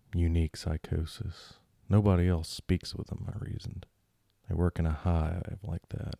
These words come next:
It's buzzing with noises and phones, and who wouldn't see insects?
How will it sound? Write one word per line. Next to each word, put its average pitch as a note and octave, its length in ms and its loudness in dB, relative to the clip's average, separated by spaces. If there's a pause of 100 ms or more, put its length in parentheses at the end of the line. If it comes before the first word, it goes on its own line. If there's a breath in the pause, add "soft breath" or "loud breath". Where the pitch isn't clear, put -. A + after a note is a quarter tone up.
It's - 260 -20 (300)
buzzing E2 380 4
with D#2 160 -4
noises D#2+ 580 4
and D#2 180 0
phones, E2 520 2
and D2+ 240 0 (320 loud breath)
who A2 100 4
wouldn't G#2+ 300 2
see C#2 160 -6
insects? - 640 -12